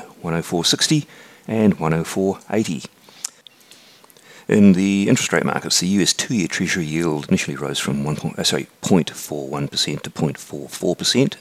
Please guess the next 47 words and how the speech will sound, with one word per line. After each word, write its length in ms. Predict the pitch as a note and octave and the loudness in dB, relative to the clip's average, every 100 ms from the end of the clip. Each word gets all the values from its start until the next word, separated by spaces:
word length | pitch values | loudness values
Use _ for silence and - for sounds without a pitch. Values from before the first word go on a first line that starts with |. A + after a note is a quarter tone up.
| - | -12
and 140 | D2 | -8
that 100 | C#2+ | -6
is 120 | C#2+ | -4
a 60 | D2+ | -4
high 160 | D#2+ | -2
since 280 | D#2 - - | -2 -2 0
March 260 | D#2+ D#2+ - | 0 -2 -8
of 80 | - | -10
two 140 | - | -8
thousand 280 | E2+ - D#2+ | -6 -4 -2
and 80 | - | 2
twenty, 280 | C3 F3 F#3+ - - - - - | 2 2 -2 -6 -12 -10 -12 -6
before 560 | D3+ B2+ B2 G#2+ G#2+ G2 | -4 -2 0 2 4 4
slipping 460 | - - - D#2+ | 2 2 2 2
back 260 | D2+ D#2 - | 2 0 -2
to 280 | - D#2+ D#2 | -4 -4 -6
point 460 | - - E2 - - | -4 2 2 2 -6
four 340 | - E2+ C#2+ C#2+ | -8 -6 -4 -2
zero 360 | D2 E2 C#2+ | -2 0 -2
percent 380 | - D2 D2 C#2+ | -2 -2 -2 -4
following 440 | - G2 E2+ D2+ | -2 0 2 2
that 140 | D2 E2 | 0 -2
disappointing 520 | F2+ - - F2 D#2+ | -2 -2 0 0 0
industrial 400 | D2+ - - D#2+ | -2 -2 -4 -4
production 360 | - E2+ - D#2+ | -4 -4 0 2
data. 320 | A2 F2+ C#2 - - - - - - - - | 4 2 0 -8 -20 -20 -20 -20 -20 -20 -6
And 280 | G2+ G2 G2+ | 2 6 6
the 60 | G2 | 6
ten-year 320 | C#3+ A#2 A2+ | 6 8 8
yield, 300 | A2+ B2 A#2 | 6 4 4
similar 180 | G#2 D#2+ | 4 4
story, 680 | - F2 F2+ F2 F2 F2+ | 2 2 2 2 0 0
overall 360 | G2 D2 D2 D#2 | 0 0 0 0
slipped 300 | D2 - - | 2 0 -2
from 200 | - D2 | -4 -4
one 160 | D#2 D2+ | -4 -4
point 300 | - D#2+ - | 0 -2 -2
five 260 | - D2+ | -4 -2
nine 200 | D#2 D#2 | 0 0
percent 340 | - - F2 C#2+ | 0 2 2 0
to 80 | |
one 220 | D#2+ D#2 D2 | -2 -2 -2
point 320 | - D2+ - | -2 -2 -2
five 260 | - D2 | -6 -6
eight 240 | E2+ G2+ - | -2 -4 -2
percent 460 | - - D#3+ D#3 | 0 4 4 4
via 480 | - - G2+ G2+ G2+ | -2 -4 0 2 0